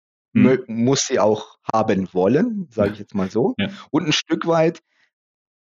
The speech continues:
Speaker 2: muss man ja trotzdem auch eine Expertise ein bisschen haben, ne?
Speaker 1: Mhm. Ja.
Speaker 2: Von dem her, äh, von dem, also, also aus dem, äh, Standpunkt heraus ist es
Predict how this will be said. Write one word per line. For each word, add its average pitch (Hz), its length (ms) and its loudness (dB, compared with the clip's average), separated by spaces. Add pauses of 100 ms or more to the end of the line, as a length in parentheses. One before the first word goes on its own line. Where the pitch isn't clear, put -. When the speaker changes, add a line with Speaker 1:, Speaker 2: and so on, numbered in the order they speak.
(160)
Speaker 2:
muss 143 240 0
man 147 120 2
ja 127 100 4
trotzdem - 460 -2
auch 120 220 0
eine 120 100 2
Expertise 110 560 -2
ein 104 60 2
bisschen 104 300 -10
haben, 92 200 -10
ne? - 180 0 (100)
Speaker 1:
Mhm. 98 340 -2 (100)
Ja. 92 160 -6 (1300)
Speaker 2:
Von 110 240 0
dem 139 200 4
her, 156 760 0
äh, - 40 -10
von 127 200 0
dem, 151 540 0
also, - 240 -2
also 113 160 4
aus 110 220 0
dem, 151 360 2 (640)
äh, 123 260 2
Standpunkt 143 560 0
heraus 123 380 2
ist 120 160 0
es - 160 -8